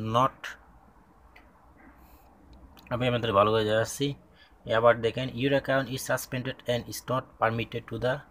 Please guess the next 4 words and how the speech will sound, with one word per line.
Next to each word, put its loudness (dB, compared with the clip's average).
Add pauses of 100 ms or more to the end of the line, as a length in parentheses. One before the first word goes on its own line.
(380)
আহ, 4 (1500)
perform 10
this 4
action। 4